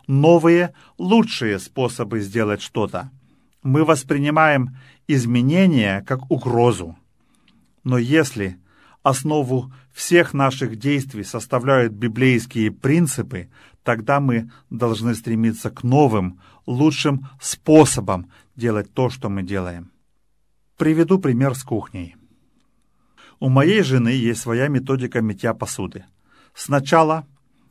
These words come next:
в мыльный раствор идут чашки, потом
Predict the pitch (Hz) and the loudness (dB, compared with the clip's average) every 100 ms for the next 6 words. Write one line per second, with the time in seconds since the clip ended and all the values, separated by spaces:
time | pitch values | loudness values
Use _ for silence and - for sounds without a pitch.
0 | - 135 135 185 196 160 131 131 117 120 | -8 -4 0 2 2 2 0 -2 -2 -2
1 | 139 127 160 170 - 113 - - - _ | -2 -4 -4 -4 0 0 0 -14 -20 _
2 | _ _ _ _ - 143 139 202 220 190 | _ _ _ _ 0 0 4 4 4 -2